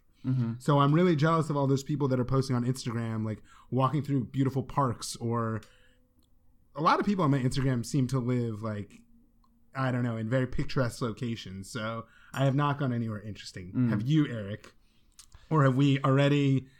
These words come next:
Speaker 2: ruined a, what's supposed to be forty-five minute segment in two minutes?
Speaker 1: Um, no, I mean, I think we'll, we'll have enough to talk about.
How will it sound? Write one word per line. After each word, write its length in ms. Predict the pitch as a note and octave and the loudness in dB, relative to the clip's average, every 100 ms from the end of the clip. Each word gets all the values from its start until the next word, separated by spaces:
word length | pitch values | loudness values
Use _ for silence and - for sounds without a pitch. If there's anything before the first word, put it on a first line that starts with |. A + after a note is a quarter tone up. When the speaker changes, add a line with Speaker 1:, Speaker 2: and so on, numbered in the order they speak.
| _ - | _ 2
Speaker 2:
ruined 420 | C3+ D3 C#3+ C3 | 6 6 6 2
a, 320 | B2+ B2+ A#2+ A#2+ | 0 0 0 -2
what's 320 | C3 C#3+ C#3+ | 0 -2 -2
supposed 280 | - C#3 C3+ | -6 -2 0
to 40 | C#3 | 0
be 180 | C3 B2+ | 0 0
forty-five 500 | - C#3+ C3+ C#3 C3 | 0 2 2 2 2
minute 240 | C3 B2 | 0 0
segment 460 | D3 C3 B2 A#2 - | -2 0 2 0 -2
in 340 | A#2+ A#2 A2 - | -2 -2 -2 -4
two 180 | - B2 | 0 0
minutes? 520 | A2 G2+ E3 - - - | 0 -4 -10 -12 -10 -4
Speaker 1:
Um, 400 | G3 F#3+ F#3+ - - - | -2 -2 -4 -8 -14 -6
no, 140 | F4+ A4+ | -2 2
I 140 | A#3+ | 4
mean, 140 | F#3 C4+ | 4 2
I 80 | D4+ | 0
think 180 | F#4 - | -4 -2
we'll, 220 | B3 F3+ | -2 -2
we'll 160 | E3+ E3+ | -2 -2
have 160 | D#3+ | 0
enough 300 | C#3 B2+ B2+ | 2 0 -2
to 120 | - - | -8 -8
talk 300 | C3+ C#3 E3+ | -2 -2 -2
about. 440 | E3+ F#3 A3+ | -2 0 0